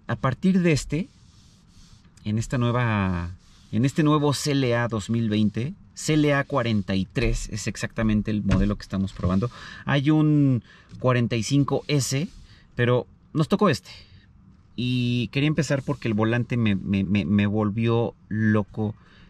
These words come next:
en todos los sentidos, en diseño, en ergonomía,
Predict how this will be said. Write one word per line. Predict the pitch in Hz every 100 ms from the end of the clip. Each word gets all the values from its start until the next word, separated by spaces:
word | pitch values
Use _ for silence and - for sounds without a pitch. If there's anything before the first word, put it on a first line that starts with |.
| -
en | 104 101
todos | - 120 110 104
los | 95
sentidos, | 90 90 107 90 -
en | 95
diseño, | 92 - 120 110
en | 107
ergonomía, | 98 92 95 101 107 101